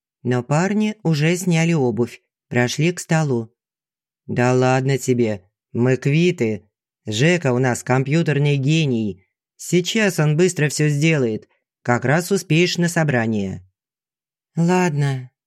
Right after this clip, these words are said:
разрешила Люба. «В рюкзаке возьмите».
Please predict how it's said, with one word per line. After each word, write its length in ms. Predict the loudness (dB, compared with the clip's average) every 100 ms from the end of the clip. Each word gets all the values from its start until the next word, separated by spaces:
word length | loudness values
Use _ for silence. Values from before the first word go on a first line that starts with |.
| _
разрешила 600 | -2 0 0 0 0 2 2
Люба. 480 | 2 0 -2 -6 _ _
«В 100 | -2
рюкзаке 560 | 0 2 0 -2 0 0
возьмите». 640 | 2 2 0 0 -2 -4